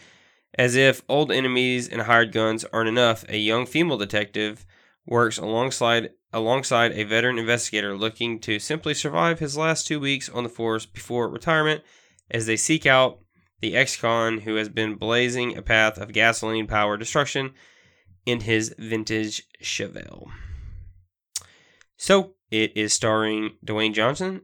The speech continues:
as the driver, Billy Bob Thornton, uh, Carla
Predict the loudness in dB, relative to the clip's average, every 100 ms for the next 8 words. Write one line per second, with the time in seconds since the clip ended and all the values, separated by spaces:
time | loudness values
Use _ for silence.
0 | _ -2 -2 -2 -6 -4 2 4 2 -2
1 | -8 -12 -6 -2 0 0 0 -2 -6 -6
2 | -6 -4 -4 -2 -6 -10 _ _ _ _
3 | _ _ 0 2 4 0 -4 4 4 6
4 | 6 6 6 2